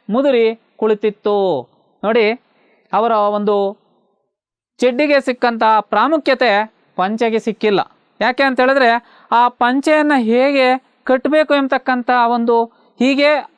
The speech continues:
ಅದನ್ನ ಧರಿಸ್ಬೇಕು ಎಂಬತಕ್ಕಂತಹ ಒಂದು ಅರಿವು ಅವ್ರಿಗಿಲ್ಲ. ಬಹಳ ಮುಖ್ಯವಾಗಿ ಅವರು ಚೆಡ್ಡಿಗೆ, ಆ, ನೀಡಿರುವಂಥ ಪ್ರಾಮುಖ್ಯತೆ, ಆ, ಒಂದು ಪಂಚೆಗೆ ನೀಡಿಲ್ಲ ಎಂಬತಕ್ಕಂಥದ್ದು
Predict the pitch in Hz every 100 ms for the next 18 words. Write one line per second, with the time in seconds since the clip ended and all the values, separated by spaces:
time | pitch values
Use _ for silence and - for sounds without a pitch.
0 | _ 214 233 233 196 226 - 269 254 233
1 | 233 233 214 226 220 214 214 214 214 _
2 | _ _ 214 294 285 247 254 - 202 226
3 | 247 247 220 220 _ _ 151 175 190 294
4 | 262 233 240 220 220 214 208 _ _ -
5 | 214 208 208 202 _ _ _ _ - 240
6 | 247 240 220 214 _ _ 196 202 196 185
7 | 185 _ 202 240 233 214 202 196 196 208
8 | 262 277 247 220 190 190 _ _ - 190
9 | 185 175 180 190 185 170 - _ - 208
10 | 220 214 311 - _ - 233 294 220 180
11 | 170 170 143 - _ - 208 214 214 196
12 | 214 226 196 196